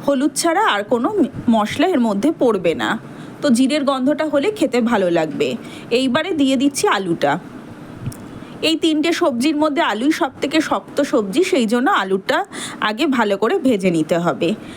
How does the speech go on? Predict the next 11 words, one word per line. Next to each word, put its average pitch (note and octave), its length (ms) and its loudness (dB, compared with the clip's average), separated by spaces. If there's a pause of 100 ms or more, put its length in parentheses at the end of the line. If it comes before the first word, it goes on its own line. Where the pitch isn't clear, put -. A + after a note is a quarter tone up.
(160)
আলুটা A#3+ 400 0
ভালো C4 280 0
করে D#4 180 0
ভাজা A#3 460 2
হলে C#4 200 2
তারপর A#3 380 0 (120)
কুমড়ো B3+ 320 4 (100)
এবং D#4 140 2
সর্বশেষে A3 680 2 (100)
ঝিঙে G3+ 240 2
দেব, E3 200 2